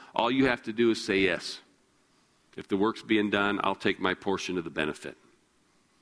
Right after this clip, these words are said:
God offers a better plan. You see, Jesus went to the cross to recover everything that was stolen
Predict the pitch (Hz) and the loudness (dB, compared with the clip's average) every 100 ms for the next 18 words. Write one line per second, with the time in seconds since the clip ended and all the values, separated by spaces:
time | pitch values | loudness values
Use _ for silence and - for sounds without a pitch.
0 | _ _ _ _ _ _ _ _ _ - | _ _ _ _ _ _ _ _ _ -20
1 | - _ _ _ _ 85 104 135 143 98 | -20 _ _ _ _ -2 2 4 4 2
2 | 98 90 82 87 - 90 87 78 80 80 | 0 -2 -2 0 0 0 0 -2 -2 -2
3 | 76 69 - - - - - _ _ _ | -2 -4 -8 -12 -12 -18 -20 _ _ _
4 | _ _ _ _ _ _ _ _ _ _ | _ _ _ _ _ _ _ _ _ _
5 | _ _ _ _ _ _ _ _ - - | _ _ _ _ _ _ _ _ -20 -20
6 | _ _ _ _ _ 117 - 135 117 131 | _ _ _ _ _ -6 2 2 4 4
7 | 165 156 139 127 123 - 101 92 101 87 | 4 2 0 0 0 -2 -2 -2 0 -2
8 | 73 - - - _ _ _ _ _ _ | -4 -10 -16 -18 _ _ _ _ _ _
9 | _ _ _ - 120 104 101 - 117 98 | _ _ _ -4 0 0 0 0 0 0
10 | 95 - 101 107 107 - 101 98 95 90 | -2 -2 -2 0 -2 0 -2 -2 -4 -4
11 | 87 85 - - 98 95 87 82 82 | -4 -6 -6 -4 -2 0 -2 -6 -10